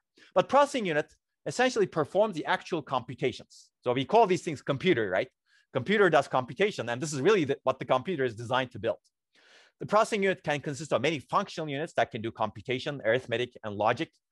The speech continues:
And we start with a simple arithmetic logic unit, which you have seen before, A L U. It can co-, execute and computational logic operations. And these are specified by the I S A again. In L C three, for example, you have add, and, and not.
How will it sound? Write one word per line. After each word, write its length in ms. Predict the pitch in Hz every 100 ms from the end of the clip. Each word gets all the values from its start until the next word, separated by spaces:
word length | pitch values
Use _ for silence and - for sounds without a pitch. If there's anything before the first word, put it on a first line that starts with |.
| _ _
And 140 | 131 147
we 80 | 156
start 300 | - 190 185
with 100 | 147
a 60 |
simple 320 | - 160 160
arithmetic 320 | 127 127 143 123
logic 300 | 123 127 -
unit, 200 | 151 175
which 100 | 107 -
you 80 | 117
have 100 | 113
seen 200 | 127 110
before, 300 | 107 131 147
A 160 | 120
L 160 | 110 104
U. 220 | 113 180 _ _ _ -
It 120 | -
can 140 | 147
co-, 100 | 127 -
execute 360 | 165 - 131
and 120 | 120 110
computational 600 | 117 113 147 143 113 107
logic 300 | 104 113 139
operations. 560 | 135 147 143 233 - _ _ - - -
And 180 | 175 175
these 160 | 262
are 100 | 254
specified 560 | - - 202 - 175 156
by 200 | 139 143
the 100 | 139
I 140 | 131
S 160 | 139 -
A 100 | 143
again. 220 | 104 101 - _ _
In 160 | - 135 143
L 120 | 139
C 200 | - 151
three, 220 | - 214
for 100 | 156
example, 520 | 127 131 117 143 139 _ _ _ -
you 80 | 139
have 100 | 131
add, 360 | 160 165 170 - _ _ 135
and, 260 | 135 143
and 160 | 127 120
not. 220 | 123 110